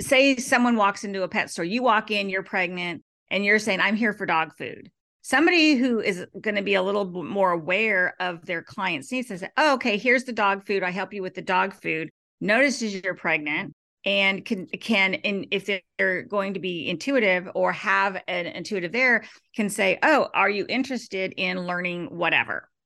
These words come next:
Or it's like, "No, she wants to be left alone. We're just gonna give her dog food. Now's not the time." Just that training and insight of how to better work with your employees with,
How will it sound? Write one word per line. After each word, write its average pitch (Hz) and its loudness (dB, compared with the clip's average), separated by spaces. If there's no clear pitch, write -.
Or 240 6
it's 196 -4
like, 190 -6
"No, 196 -2
she 208 -8
wants 196 -4
to - -20
be 196 -6
left 185 -4
alone. 175 -2
We're 202 0
just 196 -4
gonna 185 -2
give 175 -2
her 170 0
dog 180 2
food. 170 -4
Now's 185 2
not 170 -2
the 160 -10
time." 160 -2
Just 226 -6
that 196 4
training 240 2
and 190 0
insight 190 -2
of 175 -2
how 185 2
to 185 -6
better 175 2
work 160 -6
with 160 -6
your 151 -2
employees 185 2
with, 170 0